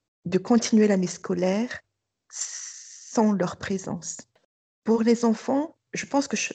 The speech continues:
ça, ça leur fait aussi du bien, et pour les parents, pour les, les collègues également, euh, locaux, de voir de nouvelles personnes qui viennent à l'école, de, de voir donc de, de nouvelles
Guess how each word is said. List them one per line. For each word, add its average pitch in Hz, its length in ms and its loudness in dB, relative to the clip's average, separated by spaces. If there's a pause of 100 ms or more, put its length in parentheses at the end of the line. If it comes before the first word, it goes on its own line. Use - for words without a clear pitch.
ça, - 400 -4
ça 220 240 0
leur 208 300 2
fait - 260 2
aussi 220 340 -2
du 170 200 -2
bien, 175 400 -4 (260)
et 160 60 -6
pour - 200 -6
les 170 120 2
parents, 190 540 0 (100)
pour - 180 -16
les, 165 180 0
les 160 120 0
collègues 185 580 0
également, 165 600 -2 (260)
euh, 180 160 -6
locaux, 170 420 -2 (840)
de 185 140 4
voir 202 500 0
de 190 80 -2
nouvelles 190 400 0
personnes 202 760 -4 (360)
qui - 160 -6
viennent 190 260 -2
à 185 60 -4
l'école, 175 500 -6 (640)
de, 185 280 6
de 170 140 0
voir 190 340 0
donc 185 240 -2
de, 170 180 -6
de 165 160 -2
nouvelles 175 380 0